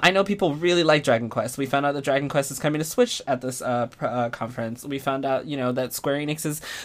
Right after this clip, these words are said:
their entire library, which, like, I knew this before, but this is wild. I have every mainline Final Fantasy game's soundtrack on my iPad, and those songs are, like, classic. That's a huge deal.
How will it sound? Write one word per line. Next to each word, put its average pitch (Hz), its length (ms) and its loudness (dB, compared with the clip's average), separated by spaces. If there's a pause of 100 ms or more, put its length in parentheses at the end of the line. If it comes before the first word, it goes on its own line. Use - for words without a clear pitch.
their 180 160 8
entire 220 500 6
library, 180 440 8
which, 165 320 0 (420)
like, 160 400 4
I 170 140 8
knew 165 180 0
this 202 180 0
before, 175 600 2 (220)
but 220 120 2
this 233 220 2
is 202 120 2
wild. 160 540 6
I 160 140 4
have 190 320 0
every 170 440 2
mainline 170 560 -4
Final 160 300 -2
Fantasy 160 380 -6
game's 139 580 -4 (100)
soundtrack 151 600 0 (220)
on 147 360 0 (140)
my 139 220 0 (200)
iPad, 127 280 -4
and 139 180 0
those 156 160 0
songs 165 300 -4
are, 127 260 -2
like, 117 420 -4 (600)
classic. - 640 -2 (380)
That's 220 220 8
a 233 80 6
huge 190 500 2
deal. 160 420 -4